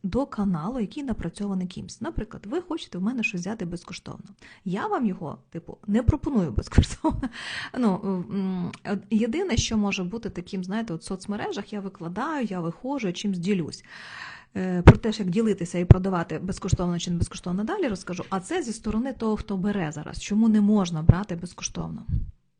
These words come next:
Тому що ви під'єднуєтесь до каналу, який був напрацьований кимось. Він туди вклав свою енергію, свої гроші. І ви, коли туди під'єднуєтесь, ви ніби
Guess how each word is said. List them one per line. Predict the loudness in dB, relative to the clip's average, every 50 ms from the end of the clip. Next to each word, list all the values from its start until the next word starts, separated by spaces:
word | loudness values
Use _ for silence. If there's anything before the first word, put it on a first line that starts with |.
| _ _ _ _ _ _ _ _ _ _
Тому | _ 2 2 2 2
що | 0 -2 -2 -2
ви | 0 0 -2 -2
під'єднуєтесь | -2 -6 -6 -6 -4 -4 -6 -6 -6 -6 -6 -6 -6 -8 -10 -10 -12 -18 -20 -20 -20 -10 _
до | 0 0 0 0
каналу, | 0 0 2 2 2 0 -2 -2 -2 -2
який | -2 -2 -4 -4 -2
був | -2 0 0 0
напрацьований | 0 2 4 4 2 2 2 -4 -6 -2 0 2 2 2 2
кимось. | 2 2 2 4 4 4 4 2 0 -2 -4 -10 -16 -20 _ _ _ _ _ _ _ _ _ _ _ _ _ -20 -20 -20 -20 -16 -8 -4
Він | -2 -2 -2 -2
туди | 0 2 2
вклав | 0 0 -2 -4 -4 -4 -6
свою | -6 -6 -4 -2 0 2 0
енергію, | 0 2 2 2 0 0 0 -2 -4 -6
свої | -6 -8 -8 -8 -6 -4 -4
гроші. | -4 -2 -4 -4 -4 -6 -8 -8 -8 -10 -10 -12 -10 -6
І | -6 -4
ви, | -4 -4
коли | -4 -2 -2 0 0 0 0 -2 -4 -6 -10 -8
туди | -6 -4 -4 -4 0
під'єднуєтесь, | 0 0 0 0 -4 -6 -4 -4 -6 -6 -6 -8 -6
ви | -4 -4 -2
ніби | 0 0 2 0 0 -4